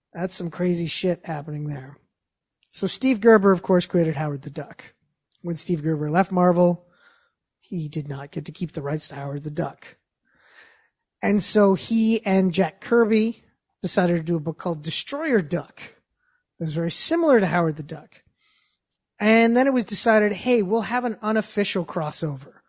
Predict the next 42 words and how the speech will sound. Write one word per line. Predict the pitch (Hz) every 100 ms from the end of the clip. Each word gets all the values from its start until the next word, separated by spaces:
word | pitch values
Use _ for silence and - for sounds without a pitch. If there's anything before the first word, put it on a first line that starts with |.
| _ _ _ -
So | - 165
the | 165
writers | 175 214 220 214 202 -
of | - 196 185 160
Howard | 185 185 202
the |
Duck | 202 214 170 175 - - _ _ _ _ -
made | 170 190
a | 185
deal | 190 202 175 180
with | 180 170 170 170 - - - _ _ _ _ _
Steve | - 190 196
Gerber | 196 180 160 190 220 _ _ _ _ _ _
and | 151 160
Jack | 170 170
Kirby. | 180 160 160 185 190 _ _ _ _ -
"Hey, | 196 156
we're | 147 185
gonna, | 196 220 214 202 185
we're | 185 180
gonna | 190 185 - _ _ _ _
tell | 220 214
a | 214
story | - 208 202 185
that | 175
these | 214 226
two | - 247
stories | 254 240 -
connect. | 220 240 147 - -
We | 196
won't | 214 247 247
promote | - 202 214 233
it | 185
as | 170 160
a | 170
big | 185 185
company | 185 185 175
crossover," | 165 208 208 160 151
'cause | 156
at | 160 156
that | 156
time, | - 254 208 180